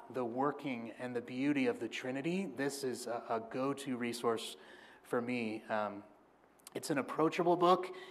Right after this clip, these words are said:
It's easy enough to read. It's not, like, a thousand pages long, although that doctrine could be. Wayne Grudem's probably written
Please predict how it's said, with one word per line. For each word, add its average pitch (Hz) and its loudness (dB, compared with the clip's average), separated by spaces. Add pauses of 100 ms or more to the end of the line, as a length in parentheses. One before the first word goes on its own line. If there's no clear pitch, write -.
(220)
It's 135 -2
easy 160 0
enough 160 4
to 147 0
read. 156 4
It's 147 -2
not, 139 4
like, 147 4
a 160 0
thousand 147 2
pages 135 0
long, 139 4 (500)
although 131 6
that 135 6
doctrine 135 0
could 143 0
be. 113 0
Wayne 123 -2
Grudem's 123 -4
probably 113 0
written 110 -2